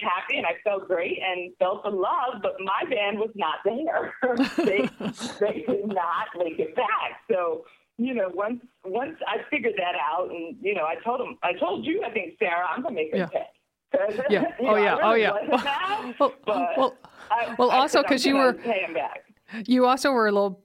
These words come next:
Speaker 2: ticked because they'd gone off to Chipotle to get you food, and they were, like, calling you on your run.
Speaker 1: Oh.
Speaker 2: "Do you want chicken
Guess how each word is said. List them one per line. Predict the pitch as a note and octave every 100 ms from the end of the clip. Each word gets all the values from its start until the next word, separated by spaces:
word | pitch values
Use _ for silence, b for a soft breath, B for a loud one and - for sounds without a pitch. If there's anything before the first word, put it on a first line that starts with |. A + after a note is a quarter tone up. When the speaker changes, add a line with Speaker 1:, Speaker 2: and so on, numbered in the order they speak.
| -
Speaker 2:
ticked | - A3 A3
because | G#3+ G3+ F#3
they'd | F#3
gone | F#3 F#3
off | F#3 F3
to | F3
Chipotle | - - - G3+ G3
to | F3
get | F3 F#3 G3 -
you | G3+
food, | F#3 - A#3 G#3+
and | - G3
they | G#3
were, | G3 G3
like, | G3 F#3+
calling | - A3 A#3 A#3+
you | F#3+ F3+
on | F#3+ G3+
your | G#3+ F#3+
run. | G#3 F3
Speaker 1:
Oh. | B B
Speaker 2:
"Do | C#4+
you |
want | D#4+ C#4+ -
chicken | D#4+ E4+